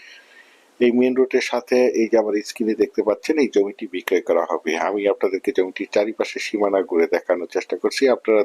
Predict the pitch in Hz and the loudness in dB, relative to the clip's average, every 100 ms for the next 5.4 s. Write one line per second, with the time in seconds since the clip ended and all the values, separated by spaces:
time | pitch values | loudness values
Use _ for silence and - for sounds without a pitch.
0 | 101 95 95 107 104 101 95 92 87 90 | 4 0 2 2 2 2 0 -2 -8 -6
1 | 90 85 85 82 - 82 - 92 - - | -4 -6 -2 -2 -2 -4 -4 -6 -4 -2
2 | 92 107 113 92 - 98 95 - 90 - | 0 0 0 -2 0 -4 -4 -4 -4 -2
3 | 87 87 87 - - 80 80 82 - 85 | -4 -2 -6 -8 -6 -4 -2 -4 -2 -2
4 | 80 73 71 - - 90 87 90 90 - | 0 -2 -4 -8 -10 -18 -14 -8 -8 -6
5 | 101 95 - | -2 -2 0